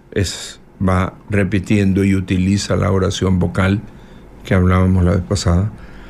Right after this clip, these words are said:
pero también nos va ayudando a unirnos a Jesucristo, a conocer bien claramente los misterios de Jesucristo. Entonces, en la oración cristiana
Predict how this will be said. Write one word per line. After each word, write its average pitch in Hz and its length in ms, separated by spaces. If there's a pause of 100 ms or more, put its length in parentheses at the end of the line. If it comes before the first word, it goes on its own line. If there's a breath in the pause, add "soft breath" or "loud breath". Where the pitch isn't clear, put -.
(360 loud breath)
pero 107 200
también 117 720 (120)
nos 107 320
va 107 60
ayudando 110 680
a 101 200 (380)
unirnos 135 600
a 107 60
Jesucristo, 110 840 (640 loud breath)
a 90 540 (580 loud breath)
conocer 113 520
bien 107 240
claramente 107 720 (100)
los 107 160
misterios 107 880 (160)
de 98 220
Jesucristo. 90 840 (2000 loud breath)
Entonces, 165 800
en 120 120
la 110 80
oración 110 320
cristiana 131 800